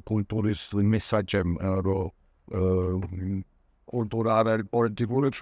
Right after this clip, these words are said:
ნუ, ნუ, რა, ყველანაირად პოლიტიკურია და აი ამ ფილმმა კიდევ ერთხელ გავაწარმოაჩინა ეს, რომ, ე, მონდი, რომ ვთქვათ, რომ კიდე გავიხსენოთ, რომ იარ ელიზა არის ნანა ჯანერზის ფილმი, რომელშიც საკმაოდ დიდი რესურსი ჩაიგდო სახელმწიფოს მხრიდან და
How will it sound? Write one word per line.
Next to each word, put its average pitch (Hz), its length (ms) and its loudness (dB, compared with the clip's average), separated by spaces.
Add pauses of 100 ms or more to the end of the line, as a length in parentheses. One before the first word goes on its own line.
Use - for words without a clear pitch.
(120)
ნუ, 127 200 0
ნუ, 120 180 0
რა, 104 140 -2
ყველანაირად 117 640 0
პოლიტიკურია 120 720 0
და 135 140 2
აი 123 160 6
ამ 120 120 0
ფილმმა 120 340 0
კიდევ 113 340 0
ერთხელ 110 360 -2
გავაწარმოაჩინა 107 1200 0
ეს, 139 180 2 (540)
რომ, 101 200 2 (100)
ე, 98 160 6 (500)
მონდი, 101 640 4
რომ 95 260 2
ვთქვათ, - 480 2
რომ 95 600 0
კიდე 104 280 -4
გავიხსენოთ, 110 580 0
რომ 98 180 -2
იარ 110 320 2
ელიზა 104 420 0
არის 101 280 0 (100)
ნანა 104 380 2
ჯანერზის 104 640 -2
ფილმი, 110 380 -2
რომელშიც 104 500 -2
საკმაოდ 107 540 0
დიდი 107 260 -2
რესურსი 104 500 -4
ჩაიგდო 92 440 -2
სახელმწიფოს 101 640 -6
მხრიდან 120 340 -2
და 160 120 4